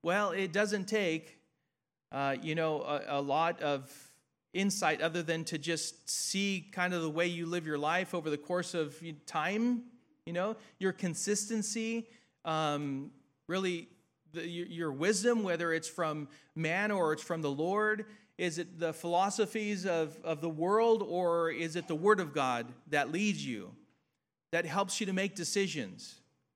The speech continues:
Right? It, it doesn't, it doesn't really take much. I-, it's the way we live our lives. "Out of the abundance of the heart, the mouth speaks.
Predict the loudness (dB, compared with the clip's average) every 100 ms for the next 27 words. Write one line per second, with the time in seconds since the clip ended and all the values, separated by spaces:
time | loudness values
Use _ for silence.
0 | _ _ _ _ _ _ _ _ -20 -18
1 | -14 -6 -2 2 4 2 -2 0 4 4
2 | 2 0 -2 0 -2 -2 -2 -4 -6 -12
3 | -14 _ _ _ _ _ _ _ _ _
4 | -6 -2 -2 -2 -4 -2 0 2 2 2
5 | -2 -2 0 0 2 2 2 0 -8 -14
6 | -14 -16 _ _ _ _ _ _ _ _
7 | _ _ _ _ _ _ _ -18 -8 -4
8 | -4 -4 0 2 2 2 2 2 2 4
9 | 4 4 -2 -14 -20 _ -6 -2 0 0
10 | -2 -8 -20 _ _ _ _ _ _ -10
11 | -4 -2 -2 -4 -12 -14